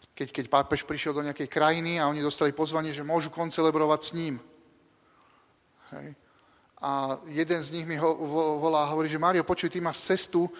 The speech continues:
cestu proste nedaleko okolo nás.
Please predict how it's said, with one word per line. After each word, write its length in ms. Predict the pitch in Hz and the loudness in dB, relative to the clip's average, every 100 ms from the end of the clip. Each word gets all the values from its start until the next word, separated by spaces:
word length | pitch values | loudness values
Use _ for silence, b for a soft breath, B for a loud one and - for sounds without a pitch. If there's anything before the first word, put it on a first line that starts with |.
| B B B 160 | B B B -6
cestu 400 | 139 175 - 170 | -2 0 0 -2
proste 400 | 156 156 - 151 147 156 | 0 0 0 -2 -4 -6
nedaleko 720 | 165 170 175 170 165 165 160 | -2 2 4 6 4 4 4
okolo 240 | 165 160 | 4 4
nás. 320 | 160 165 160 | 6 2 2